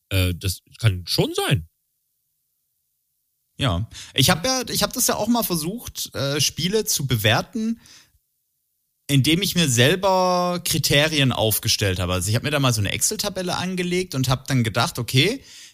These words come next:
Speaker 2: ich werde jedes Spiel n-, unter denselben Kriterien bewerten. Also dann eben so, wie es bei Rank One auch ist, hier Gameplay, äh, Visuals, bla bla bla. Halt noch ein bisschen detaillierter,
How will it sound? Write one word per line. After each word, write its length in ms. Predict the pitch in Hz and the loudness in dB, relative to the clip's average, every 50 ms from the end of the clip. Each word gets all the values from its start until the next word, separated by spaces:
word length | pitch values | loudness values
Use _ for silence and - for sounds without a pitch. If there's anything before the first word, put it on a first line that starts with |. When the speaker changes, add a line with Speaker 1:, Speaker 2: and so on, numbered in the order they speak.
| _ _ | _ _
Speaker 2:
ich 380 | - 131 - - - - - - _ - | -4 -4 -2 -2 -4 -6 -8 -10 _ -12
werde 680 | - 117 113 107 120 123 139 170 170 190 185 185 180 180 | -8 -6 -2 0 2 2 2 2 0 0 -2 -2 -2 -2
jedes 400 | 156 120 123 143 175 196 220 - | 0 0 0 0 2 2 2 0
Spiel 640 | - - - 156 185 202 208 214 226 233 226 214 - | 0 -2 -4 -4 -2 0 0 0 0 0 -4 -6 -4
n-, 140 | 110 123 135 - | -4 -4 -2 -2
unter 200 | 147 160 160 151 | -2 -2 0 0
denselben 440 | 147 147 135 120 123 127 147 160 170 | 2 2 4 4 4 4 2 2 0
Kriterien 580 | - 143 131 - 131 120 120 123 123 123 120 110 | -2 -2 -2 0 2 2 2 2 2 2 2 2
bewerten. 640 | 110 98 87 87 82 80 78 - - 76 71 78 - _ | 2 0 0 0 0 0 -2 -4 -8 -10 -10 -10 -12 _
Also 380 | - - 90 90 90 82 78 - _ _ - - | -10 -8 -8 -6 -6 -8 -10 -12 _ _ -20 -20
dann 220 | - - - 113 - - | -16 -14 -14 -14 -14 -10
eben 220 | - 110 107 104 | -8 -6 -4 -2
so, 180 | 107 110 117 117 | 0 0 2 2
wie 60 | 120 | 2
es 100 | 110 - | 0 2
bei 120 | - 101 95 | 2 0 2
Rank 260 | 90 90 92 92 - | 2 2 0 0 0
One 180 | - 101 98 - | 0 0 0 2
auch 180 | 135 147 143 | 0 0 0
ist, 180 | 147 127 127 - | 0 0 0 0
hier 140 | - 101 92 | -2 -2 -2
Gameplay, 680 | - 123 123 120 113 120 110 107 107 107 110 110 110 107 | 0 2 2 2 2 0 -2 0 0 0 0 0 0 -2
äh, 260 | 82 69 95 95 95 | -2 -2 -4 -4 -2
Visuals, 400 | 107 113 107 107 101 101 98 98 | -2 -2 -2 -2 -2 -2 -4 -4
bla 120 | - 87 | -4 -4
bla 120 | 82 80 78 | -4 -4 -2
bla. 280 | - 120 135 165 175 - - - - - _ _ - | 0 2 2 2 0 -2 -8 -18 -18 -20 _ _ -2
Halt 140 | - 113 110 | 0 0 4
noch 180 | 120 127 120 127 | 4 4 6 6
ein 80 | 139 | 4
bisschen 260 | 127 131 120 - 113 107 | 4 2 2 2 0 0
detaillierter, 720 | 107 92 - 101 98 107 143 156 156 156 151 151 151 | -2 -2 -2 -2 0 2 2 2 2 2 0 0 -2